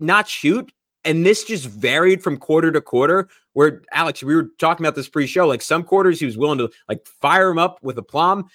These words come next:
And then other quarters, like, could be wide open, no one within ten feet, and he was scared to shoot them. So,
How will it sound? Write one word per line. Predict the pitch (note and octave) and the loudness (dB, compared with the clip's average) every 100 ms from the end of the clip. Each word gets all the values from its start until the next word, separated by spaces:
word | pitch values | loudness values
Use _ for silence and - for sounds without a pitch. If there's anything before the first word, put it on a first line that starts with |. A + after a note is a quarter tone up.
| _ | _
And | - C#3+ | -4 -2
then | C#3 B2 - | -2 -4 -4
other | F3 G3+ | 0 2
quarters, | - G3+ G3+ F#3+ C#3+ | 2 2 4 4 2
like, | C3+ A2 _ | -4 -4 _
could | - | -12
be | G#2+ | -8
wide | G#2 D3+ G3 | 0 2 4
open, | F3+ F#3 F#3 E3+ | 4 2 0 -2
no | D#3 | -2
one | F3 | 0
within | E3 D#3 | -2 -4
ten | C#3+ D3+ | -4 -4
feet, | C3 C#3 B2+ _ - | -2 -6 -6 _ -6
and | B2 | -2
he | |
was | A2 - | -2 -4
scared | - C3 C#3 C3+ _ - | 0 0 0 -4 _ -10
to | A#2+ | -6
shoot | - A2+ G2 | -2 -2 -2
them. | F#2 | -8
So, | - C3 A#2 | -2 0 0